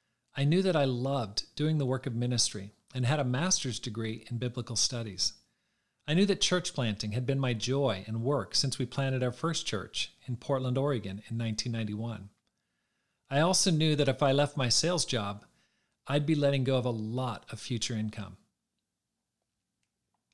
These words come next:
I had to fast, pray, and dig around deep inside to figure out, what is my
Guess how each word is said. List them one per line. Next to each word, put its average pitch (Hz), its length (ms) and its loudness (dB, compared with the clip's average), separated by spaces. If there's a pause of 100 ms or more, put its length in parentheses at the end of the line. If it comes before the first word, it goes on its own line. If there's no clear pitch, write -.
(120)
I 135 60 0
had 139 100 4
to 120 60 -2
fast, 143 600 0
pray, 127 500 -2 (300)
and 120 140 -2
dig 143 180 2
around 131 380 0
deep 127 400 -6
inside 107 520 -2
to - 60 -18
figure 123 340 -4
out, 117 180 -6 (400)
what 135 380 -12
is 143 300 -2
my 120 200 -2